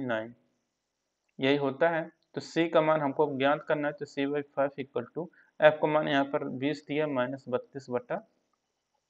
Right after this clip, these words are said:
नौ, तो ये कितना हो जाएगा आपका? देखिए नाइन सी हो जाएगा, नाइन सी equal to हो जाएगा, और यहाँ पर देखिए कितना हो जाएगा? बीस में से बत्तीस घटाएंगे तो ये कितना आएगा? माइनस बारह आएगा, तो बारह पच्चीस साठ यानी कि माइनस साठ हो जाएगा।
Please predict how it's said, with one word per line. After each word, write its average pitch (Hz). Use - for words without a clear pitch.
नौ, 110
तो 151
ये 151
कितना 156
हो 160
जाएगा 151
आपका? 180
देखिए 165
नाइन 139
सी -
हो 151
जाएगा, 156
नाइन 139
सी 160
equal 139
to 131
हो 131
जाएगा, 120
और 139
यहाँ 147
पर 160
देखिए 147
कितना 143
हो 143
जाएगा? 123
बीस 139
में 143
से 151
बत्तीस 147
घटाएंगे 139
तो 151
ये 147
कितना 147
आएगा? 127
माइनस 123
बारह 131
आएगा, 156
तो 131
बारह 135
पच्चीस 151
साठ 139
यानी 135
कि 156
माइनस 127
साठ 110
हो 113
जाएगा। 113